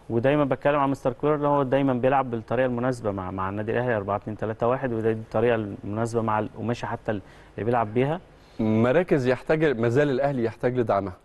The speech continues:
Speaker 2: وأنا عارف إنه جماهير النادي الأهلي ما زالت تنتظر صفقات جديدة.
Speaker 1: آه، أنا م-، السكواد كله كامل، بس محتاجين فيرود، آه، فيرود يجيب جول.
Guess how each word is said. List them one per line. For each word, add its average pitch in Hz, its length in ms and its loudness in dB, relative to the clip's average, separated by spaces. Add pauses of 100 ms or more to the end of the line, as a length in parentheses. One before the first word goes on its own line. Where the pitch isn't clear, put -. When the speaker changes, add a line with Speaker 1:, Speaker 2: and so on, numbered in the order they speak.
(200)
Speaker 2:
وأنا 101 400 -2
عارف 127 240 0
إنه 110 140 -6
جماهير 107 280 -2
النادي 123 240 2
الأهلي 127 220 2
ما 110 120 2
زالت 123 340 2
تنتظر 120 420 0 (320)
صفقات 127 540 0
جديدة. 92 320 -8 (1300)
Speaker 1:
آه، 107 880 -6 (380)
أنا 135 220 -2
م-، 123 200 -4 (240)
السكواد 120 380 0
كله 165 260 4
كامل، 160 640 0
بس 117 240 -8
محتاجين 123 400 -2
فيرود، 139 480 -2 (140)
آه، 98 440 -6 (720)
فيرود 147 260 4
يجيب 120 400 2
جول. 107 180 -2